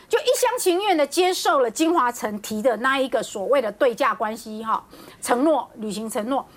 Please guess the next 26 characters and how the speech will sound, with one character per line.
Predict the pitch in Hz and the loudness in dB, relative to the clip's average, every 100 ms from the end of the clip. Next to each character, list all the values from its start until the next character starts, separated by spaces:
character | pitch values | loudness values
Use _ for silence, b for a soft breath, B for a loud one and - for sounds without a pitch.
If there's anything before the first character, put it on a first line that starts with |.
| B B - | B B 2
结 | 494 | 4
果 | 605 554 | 4 2
等 | 330 269 | 0 0
这 | - 453 | -2 2
个 | 359 | 2
计 | - 440 | 2 0
划 | 392 381 247 - | 2 2 0 0
通 | - 381 | 0 2
过 | 403 320 | 2 2
都 | 370 | 2
委 | 359 226 | 2 2
会 | 285 285 | 0 0
以 | 220 | 0
后， | 285 | -2
金 | - 349 | 0 2
华 | 349 | 2
城 | 302 240 | 0 -2
要 | 302 | -2
实 | - 247 262 | -2 -4 -2
际 | 370 | -2
去 | 311 285 | 0 2
拿 | 233 | 2
到 | 302 | 2
荣 | 240 214 220 | 0 -2 -4
奖 | 226 170 170 | -2 -4 -4
了， | 151 | -14